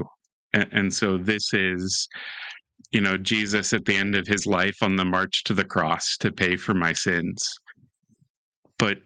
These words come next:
al-, also because I, I recognize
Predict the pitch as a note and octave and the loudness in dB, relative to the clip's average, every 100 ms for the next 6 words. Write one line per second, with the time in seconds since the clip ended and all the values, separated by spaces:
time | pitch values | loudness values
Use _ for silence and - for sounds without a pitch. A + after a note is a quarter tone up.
0 | _ _ _ - A2+ A#2+ - A2 A2 C3+ | _ _ _ 0 2 2 0 0 2 0
1 | A2+ G2+ G#2 - G2 F#2 F#2+ F#2+ - - | 0 0 -2 0 0 2 0 -2 -4 -4
2 | - _ _ _ _ _ _ - G2+ G2+ | -6 _ _ _ _ _ _ -2 0 0
3 | F#2 G2+ - G2+ G#2 G#2 - A#2+ G2+ F2+ | -2 -8 -2 0 2 0 0 -2 0 0
4 | F2+ F#2 F#2+ - | 2 0 -2 -6